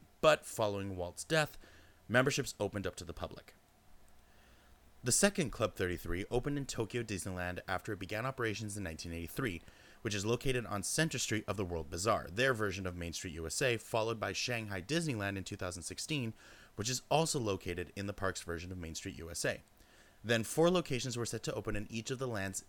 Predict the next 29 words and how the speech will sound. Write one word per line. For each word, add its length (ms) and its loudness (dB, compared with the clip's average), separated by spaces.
of 140 -6
Disney 240 -2
World 220 0
in 80 -6
twenty 400 -6
eighteen. 440 -10
The 80 -2
two 220 6
Club 260 0
thirty-threes 460 2
in 140 -2
Asia 340 2
are 120 2
designed 580 -2
after 180 -2
the 140 -4
original 380 -4
in 160 -8
Anaheim, 500 -6
whereas 240 -2
the 80 -2
ones 320 -4
in 80 -4
Orlando, 540 0
being 280 -2
only 200 -4
considered 500 -6
quote-unquote 460 0
outposts, 600 12